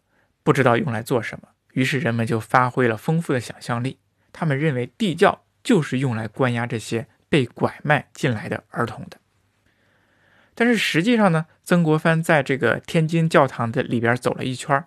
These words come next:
发现这些地窖呢，就是用来防潮和堆放煤炭的。所以曾国藩在奏章里说，天津人没有进入教堂看过这些事儿，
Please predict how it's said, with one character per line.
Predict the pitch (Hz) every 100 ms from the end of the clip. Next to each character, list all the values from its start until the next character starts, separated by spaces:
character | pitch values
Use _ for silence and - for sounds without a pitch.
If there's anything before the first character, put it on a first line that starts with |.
| _ _
发 | - 208
现 | 208
这 | 190
些 | 190
地 | 185 208
窖 | 151 170 127
呢， | 113 - _
就 | - 196
是 | 151
用 | 165 131
来 | 113
防 | - 117 143
潮 | - 113 131 _ _
和 | -
堆 | 123 - 151
放 | 151 151 113
煤 | 107 120
炭 | - 202 -
的。 | - _ _ _ _ _ _ _ - _
所 | -
以 | 131
曾 | 120 131
国 | 120
藩 | 113 117
在 | 117
奏 | 120 123
章 | 117 110
里 | 110
说， | - 113 107 _ _ _ _
天 | - 196 202
津 | 185 185
人 | 170 120 120 - _ _ -
没 | 151
有 | 226
进 | 170 - 147
入 | 120
教 | 127 120
堂 | - - - _ -
看 | - 196
过 | 113
这 | -
些 | 117
事 | 120 -
儿， | -